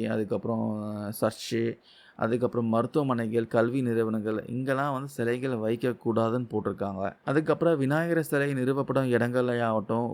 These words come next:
ஊர்வலம் செல்லும் பாதையிலேயே ஆகட்டும், பட்டாசு வெடிக்கக்கூடாது. அதுக்கப்புறம் விநாயகர் சிலைகள்லாம் மினி லாரி, டிராக்டர்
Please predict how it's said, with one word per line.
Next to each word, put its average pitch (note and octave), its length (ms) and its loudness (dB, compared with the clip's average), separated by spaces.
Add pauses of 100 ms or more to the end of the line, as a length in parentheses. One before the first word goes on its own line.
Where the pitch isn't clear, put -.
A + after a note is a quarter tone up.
ஊர்வலம் D3 440 4
செல்லும் B2 300 0
பாதையிலேயே B2 640 0
ஆகட்டும், A2 400 -2
பட்டாசு C3 580 0
வெடிக்கக்கூடாது. G#2+ 760 0 (280)
அதுக்கப்புறம் D3+ 480 2
விநாயகர் C#3+ 440 2
சிலைகள்லாம் B2+ 580 2 (100)
மினி C3+ 220 2 (140)
லாரி, B2+ 360 2 (240)
டிராக்டர் D3+ 480 2